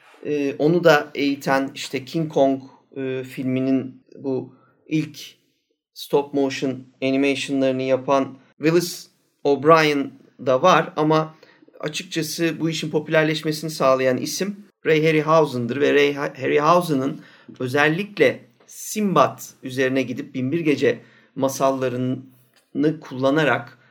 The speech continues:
çekilen filmlerdeki animasyonları döneminin çok ötesinde olmuştur. Bilgisayarın adının bile anılmayacağı bin dokuz yüz kırklı yıllardan itibaren, e, müthiş işler çıkarmıştır. Ve Harryhausen'ın buradaki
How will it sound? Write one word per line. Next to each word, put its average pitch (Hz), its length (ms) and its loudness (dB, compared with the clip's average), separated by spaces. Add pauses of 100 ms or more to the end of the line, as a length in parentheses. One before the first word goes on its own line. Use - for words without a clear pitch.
(140)
çekilen 151 480 0
filmlerdeki 147 720 0
animasyonları 143 1040 0 (260)
döneminin 190 400 2
çok 262 200 -4
ötesinde 139 540 0
olmuştur. 117 800 -4
Bilgisayarın 147 800 0 (260)
adının 139 400 -2
bile 131 380 -2
anılmayacağı 127 840 -2 (480)
bin 131 180 -6
dokuz 127 320 -8
yüz 123 240 -14
kırklı 143 540 -6 (180)
yıllardan 127 560 -2
itibaren, 120 760 -2 (380)
e, 135 260 -2
müthiş 151 400 -4
işler 123 380 0
çıkarmıştır. 120 800 -4 (520)
Ve 180 400 0 (180)
Harryhausen'ın 175 840 2
buradaki 175 560 -4